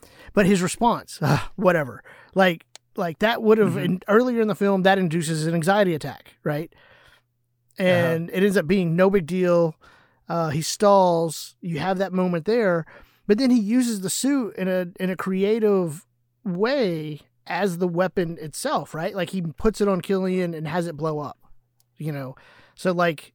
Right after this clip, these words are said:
Speaker 1: he still uses the suit, but he doesn't have to be in it.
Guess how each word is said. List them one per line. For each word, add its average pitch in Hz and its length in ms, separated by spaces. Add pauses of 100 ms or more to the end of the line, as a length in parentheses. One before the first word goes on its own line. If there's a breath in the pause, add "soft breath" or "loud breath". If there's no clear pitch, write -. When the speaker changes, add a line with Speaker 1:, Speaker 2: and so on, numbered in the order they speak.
Speaker 1:
he 190 180
still 254 360
uses 185 640
the 180 100
suit, 262 420
but 180 100
he 185 60
doesn't 226 280
have 196 200
to 196 60
be 170 180
in 147 100
it. - 220